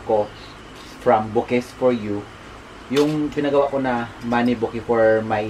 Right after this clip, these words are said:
inay is worth fifty thousand pesos. So, fifty thousand, titig one thousand yun, fifty thousand pesos. Tapos yung binigay ni, ano, ni Dora the Explorer nga, sinali ko na doon yung fif-,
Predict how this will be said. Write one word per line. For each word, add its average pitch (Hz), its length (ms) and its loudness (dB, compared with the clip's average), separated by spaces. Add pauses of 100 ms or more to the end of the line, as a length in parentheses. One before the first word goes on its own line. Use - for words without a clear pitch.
(160)
inay 104 400 0
is 104 240 -8
worth 110 320 0 (160)
fifty 120 400 -4
thousand 101 400 -6
pesos. 95 400 -6 (720)
So, 123 80 -8
fifty 135 320 -6
thousand, 117 560 0 (160)
titig 123 240 -4
one 120 240 2
thousand 113 400 0
yun, 98 160 -4
fifty 120 480 -2
thousand 104 320 -2
pesos. 87 380 -8 (1160)
Tapos 120 240 -6
yung 120 80 -2
binigay 120 480 2
ni, 123 80 -4
ano, 107 200 -6
ni 104 200 -6
Dora 120 280 6
the 107 120 0
Explorer 110 460 0
nga, 90 260 -4
sinali 110 400 -2
ko - 80 -8
na 101 120 -2
doon 95 200 -4
yung 95 180 -6
fif-, - 380 -4